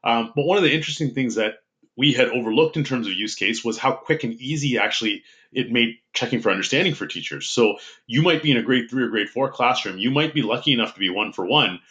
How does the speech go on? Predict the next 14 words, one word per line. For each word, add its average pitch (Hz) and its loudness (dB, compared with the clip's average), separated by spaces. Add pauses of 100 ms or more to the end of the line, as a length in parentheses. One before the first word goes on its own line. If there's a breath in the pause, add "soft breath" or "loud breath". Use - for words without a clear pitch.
(440 soft breath)
but 123 4
the 123 6
amount 135 4
of - 0
time 143 0
that 117 -2
you're 113 -2
taking 143 0
to 107 2
actually 107 -2
set 110 0
up 131 0 (220 soft breath)
the 110 -10
technology, 117 0